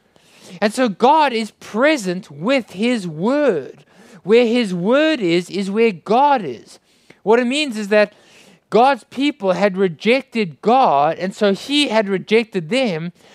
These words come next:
by no longer giving them his word.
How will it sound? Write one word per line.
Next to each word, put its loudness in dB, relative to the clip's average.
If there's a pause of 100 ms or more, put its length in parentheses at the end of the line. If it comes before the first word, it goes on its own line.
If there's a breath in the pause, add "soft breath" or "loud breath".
(180 loud breath)
by 2
no 0
longer 0
giving -2
them -6
his -4
word. -6